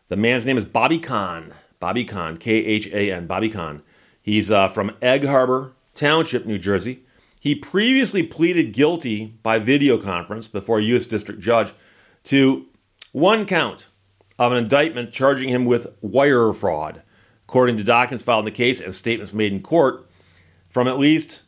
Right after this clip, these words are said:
December of twenty thirteen through most of twenty fourteen, he operated a dealership, uh, in New Jersey, and he engaged in acts to defraud lenders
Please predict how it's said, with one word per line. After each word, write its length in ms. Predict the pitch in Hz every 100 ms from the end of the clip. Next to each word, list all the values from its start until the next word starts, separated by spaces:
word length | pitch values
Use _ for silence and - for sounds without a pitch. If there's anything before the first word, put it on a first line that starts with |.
| _ _
December 480 | 117 - 156 170 151
of 60 |
twenty 280 | - 139 135
thirteen 500 | 131 127 123 139 135
through 540 | 127 123 113 113 110 - _ _
most 360 | 113 135 156 151
of 40 | -
twenty 260 | 127 127
fourteen, 800 | 110 113 113 110 135 127 120 120 _ _ _ _ _
he 160 | - 127
operated 460 | 127 127 123 117
a 60 | 107
dealership, 640 | 85 139 165 143 - 98 - _ _ _ _ _ -
uh, 200 | 92 101 139
in 220 | 127 127
New 180 | 123 110
Jersey, 520 | 101 147 123 92 - _ _ _ _ _ _
and 100 | 117
he 60 | 117
engaged 580 | 113 101 143 170 165 131
in 100 | 123
acts 440 | 120 131 151 -
to 80 | -
defraud 360 | 98 - 127 113
lenders 760 | 107 131 180 185 196 196 151